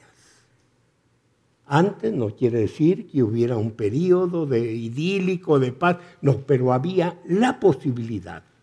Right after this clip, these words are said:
de crear su propia cultura. A partir de la conquista, de la colonia, de la evangelización,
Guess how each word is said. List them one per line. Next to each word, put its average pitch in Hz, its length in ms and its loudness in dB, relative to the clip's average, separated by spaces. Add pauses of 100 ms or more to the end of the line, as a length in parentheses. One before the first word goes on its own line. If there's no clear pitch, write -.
(440)
de 110 200 -4
crear 120 580 -2 (600)
su 208 300 -2
propia 131 680 0 (160)
cultura. 98 500 -12 (1080)
A 110 140 -6
partir 135 460 -2
de 135 140 2
la 117 160 -2
conquista, 147 800 -8 (680)
de 113 140 -2
la 107 180 -4
colonia, 147 720 0 (320)
de 131 100 -4
la 110 100 0
evangelización, 117 1000 -4